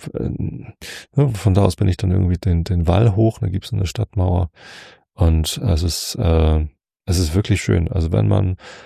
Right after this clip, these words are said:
Urlaub machen möchte und was Ruhiges sucht, wo man nicht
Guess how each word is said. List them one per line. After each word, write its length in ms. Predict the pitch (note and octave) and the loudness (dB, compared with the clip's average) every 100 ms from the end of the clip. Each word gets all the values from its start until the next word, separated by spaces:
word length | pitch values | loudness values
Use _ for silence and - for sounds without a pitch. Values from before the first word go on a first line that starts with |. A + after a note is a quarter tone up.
| - - | -20 -2
Urlaub 340 | B2 B2+ A2+ | 4 4 4
machen 300 | A2+ G2+ F#2+ | 2 0 2
möchte 500 | F#2 F2+ - F#2+ F2 - _ _ _ _ _ _ _ _ _ - | 2 0 0 0 0 -6 _ _ _ _ _ _ _ _ _ -4
und 440 | F2+ E2 D#2+ - - | 0 2 0 -4 -4
was 220 | E2+ - | -4 0
Ruhiges 320 | G2+ G2+ E2 | 2 2 0
sucht, 340 | - - - - | -6 -12 -10 -4
wo 80 | E2+ | -2
man 180 | E2 | 0
nicht 280 | F#2 F#2 - | 0 -2 -6